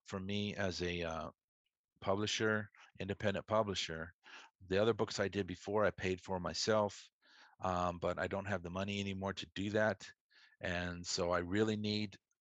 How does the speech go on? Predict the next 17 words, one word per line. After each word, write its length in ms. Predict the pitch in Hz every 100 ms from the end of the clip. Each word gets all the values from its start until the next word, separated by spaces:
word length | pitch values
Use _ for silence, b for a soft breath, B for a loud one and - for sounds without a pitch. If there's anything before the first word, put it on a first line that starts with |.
| _ _ _
people's 280 | 104 98 92
support 500 | - 82 - 107 95
to 80 | 92
help 220 | 85 - 85
make 400 | 90 104 - - B B B - _
at 200 | 101 90
least 240 | 92 107 -
this 180 | 85 -
first 340 | 101 113 -
book. 300 | 123 143 - - _ _ _ _ _ -
Um, 520 | 90 90 85 85 87 - _ _ _ _ _ _ _ -
if 140 | 101
it's 120 | 98 82
very 280 | 110 123 131
successful, 600 | 92 - 87 82 95 95
I 80 | 90
could, 200 | -